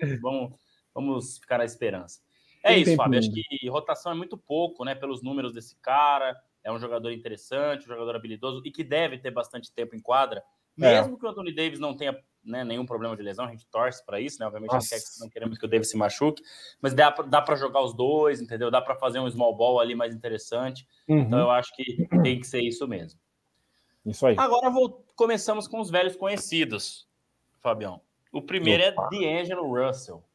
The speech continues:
Speaker 1: um metro e noventa e três, oitenta e sete quilos,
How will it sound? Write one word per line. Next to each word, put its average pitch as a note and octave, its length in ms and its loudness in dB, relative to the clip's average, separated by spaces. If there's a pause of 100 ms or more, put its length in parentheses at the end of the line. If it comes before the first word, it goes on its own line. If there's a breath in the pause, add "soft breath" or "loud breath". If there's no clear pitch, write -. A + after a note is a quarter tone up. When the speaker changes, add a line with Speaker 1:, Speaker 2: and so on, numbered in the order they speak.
Speaker 1:
um A2+ 120 -10
metro C3 300 -2
e A#2+ 40 -6
noventa A2+ 300 -4
e G2+ 60 -8
três, C#3+ 520 -6
oitenta B2+ 400 -4
e A#2 60 -4
sete A#2 340 -8
quilos, C3 480 -8